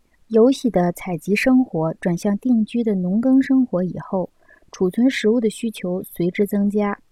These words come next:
因而就需要储罐来满足日益增多的生活功能。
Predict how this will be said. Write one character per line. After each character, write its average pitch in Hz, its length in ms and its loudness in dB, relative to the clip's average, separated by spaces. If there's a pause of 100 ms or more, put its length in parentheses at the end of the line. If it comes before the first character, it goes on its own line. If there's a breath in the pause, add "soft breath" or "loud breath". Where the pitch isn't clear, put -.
(240)
因 294 160 6
而 208 160 4
就 240 140 0
需 247 180 -4
要 233 160 2
储 175 240 -6
罐 233 320 -2 (220)
来 208 180 2
满 202 220 0
足 185 180 -2
日 240 180 0
益 208 120 2
增 233 240 2
多 247 160 2
的 202 100 -2
生 226 220 -2
活 208 160 -2
功 240 260 2
能。 160 180 0